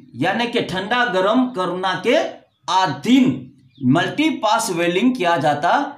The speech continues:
है। और horizontal position में मल्टीपास वेल्डिंग की बीड कैसे लगाई जाती है, जैसे कि आप यहाँ देख सकते हो, फर्स्ट बीड और उसके बाद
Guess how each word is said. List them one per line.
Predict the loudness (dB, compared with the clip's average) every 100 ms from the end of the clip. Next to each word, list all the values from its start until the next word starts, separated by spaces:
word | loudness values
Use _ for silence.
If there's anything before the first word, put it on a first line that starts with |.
| -20 _ _
है। | -2 0 0 -4 -14 -20 _ 0
और | 2 2
horizontal | 2 0 2 2 4 2 2 -4 -10 -20 _ _
position | -2 0 0 0 0 0
में | 2 2 0 -6 -20 _ -2
मल्टीपास | 0 0 0 -2 0 2 2 0
वेल्डिंग | -2 -2 -2 -6
की | -4 -4
बीड | -2 -2 0 -2 -6 -14 -6
कैसे | -4 -2 -2
लगाई | -2 0 0
जाती | 0 -2 0
है, | 0 -2 -6 -18 -10
जैसे | -6 -4 -4
कि | 0
आप | 0 0
यहाँ | -2 -2
देख | -4
सकते | -6 -6 -2
हो, | 0 2 0 -4 -16 -6
फर्स्ट | -4 -2 -4
बीड | -6 -4 -6 -10 -20 _ -2
और | 0
उसके | 0 -2 -2
बाद | 2 2 0 -6